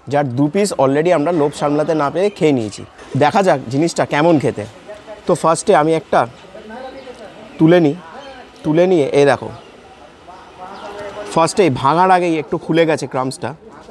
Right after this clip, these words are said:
তো সেটা ভাঙার আগেই তোমাদের দেখিয়ে দিই, পুরোটা chicken ফিলেটে তৈরি। আর এই যে তোমরা হাত থেকে যেটা পড়ে গেল, এটা হচ্ছে Japanese crumbs। তো Japanese ক্রাম্বসের কী speciality আমি জানি না, তবে খেয়ে দেখা যাক Japanese ক্রাম্বসটা কেমন।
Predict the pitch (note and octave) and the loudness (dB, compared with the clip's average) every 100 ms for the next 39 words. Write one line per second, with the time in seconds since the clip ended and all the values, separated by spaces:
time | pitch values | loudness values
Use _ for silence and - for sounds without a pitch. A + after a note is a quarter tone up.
0 | - - - - D3+ D#3+ F3+ D#3 C#3 E3 | -20 -20 -16 -8 -2 2 0 0 0 2
1 | F3+ G3 F#3+ F#3 F#3+ D#3 D3 G3+ D#3 C3+ | 4 2 2 -2 0 -2 -2 0 0 0
2 | D3+ D#3+ G#3 - D3+ F3+ F#3+ - C#3+ D3+ | -2 -2 -4 -4 -4 -2 -2 2 4 6
3 | D#3+ C3+ A2+ G#2+ G#2+ - - - - D#3+ | 4 2 -2 -4 -10 -16 -20 -16 0 2
4 | D3 - C#3+ D#3 F3+ G3 F3 C3 C#3 - | 2 0 0 2 0 -2 -2 -4 -6 -4
5 | E3+ F3+ G3 - E3+ F#3 D#3+ B2+ - - | -2 -2 -2 2 4 6 4 0 -4 -14
6 | - B2+ D#3+ E3+ - A#2+ C#3 C3 D3+ E3 | -10 -4 -2 -4 -4 -2 0 0 0 0
7 | - C3 G#2+ G2+ - - - - - - | 0 -2 -2 -6 -14 -16 -20 -20 -20 -10
8 | F3 C3+ C3+ C#3 F#3+ G#3 - F#3+ G3 G3+ | -4 0 2 2 2 2 2 0 2 0
9 | G#3 G#3 - F3+ G3 G3+ G3 F3+ E3 E3 | -2 -2 -2 0 0 2 2 2 2 2
10 | E3 C#3 E3 E3 A#2+ - - D#3+ E3 F3+ | 2 2 0 0 -2 -8 -2 2 2 2
11 | F3+ D3+ C3 C3+ D#3 - D#3+ D#3 B2+ D3+ | 2 0 -2 -2 -4 -4 -10 -10 -8 -4
12 | D#3 | -2